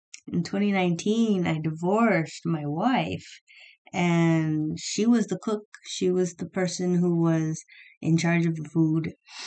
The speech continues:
And so when I divorced my wife,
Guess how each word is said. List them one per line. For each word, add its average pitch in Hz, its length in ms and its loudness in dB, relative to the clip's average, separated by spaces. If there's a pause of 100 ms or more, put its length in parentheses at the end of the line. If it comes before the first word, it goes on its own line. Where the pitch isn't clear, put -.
(520)
And 165 220 2
so 165 380 0
when 165 180 2
I 156 120 -2
divorced 160 640 -2
my 151 180 -6
wife, 170 800 -8